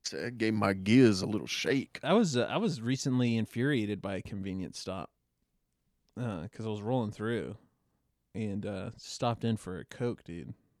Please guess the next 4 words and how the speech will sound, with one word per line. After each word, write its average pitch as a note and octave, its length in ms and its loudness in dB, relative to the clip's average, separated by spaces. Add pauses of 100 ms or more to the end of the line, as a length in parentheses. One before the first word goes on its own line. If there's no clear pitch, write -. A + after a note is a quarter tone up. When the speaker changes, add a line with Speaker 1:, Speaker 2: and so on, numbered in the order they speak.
(400)
Speaker 2:
Fountain A2+ 300 -4
Coke. F#2+ 340 -10 (1900)
And, A2+ 400 -4
uh, G#2+ 320 -6